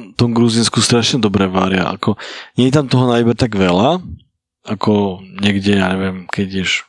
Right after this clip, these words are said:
do Francúzska, alebo do Talianska, alebo tak, tak tam máš tých jedál strašne veľa na výber, ale tu je tých jedál zo pár, hej, a v každej reštike je v podstate na výber to isté. Že sú tam tieto chačapuri, sú tam nejaké, a, obdoba toho chačapuri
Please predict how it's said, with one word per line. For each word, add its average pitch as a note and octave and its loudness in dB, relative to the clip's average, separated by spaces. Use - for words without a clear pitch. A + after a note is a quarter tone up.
do - -2
Francúzska, F#2+ -2
alebo F2+ -4
do F2+ -6
Talianska, G2 -2
alebo F#2 -4
tak, G2+ -2
tak - 0
tam G#2+ 2
máš - -2
tých G#2 2
jedál G#2+ 2
strašne G#2 0
veľa G2+ 2
na G2 0
výber, G2+ 2
ale G#2+ -2
tu C#3 2
je B2+ 2
tých A#2+ 2
jedál A2+ 2
zo G#2+ 2
pár, E2+ -4
hej, G#2 2
a F#2+ 0
v - -8
každej A#2 2
reštike G#2+ 0
je G#2+ 4
v G2 0
podstate G2+ 0
na G2+ 2
výber G2+ 2
to G2+ 0
isté. - -4
Že - -4
sú G2 0
tam G#2 2
tieto F#2 -4
chačapuri, A2 2
sú - -6
tam G2+ 0
nejaké, G2 0
a, G2 -4
obdoba A2 0
toho G#2+ 0
chačapuri G#2 2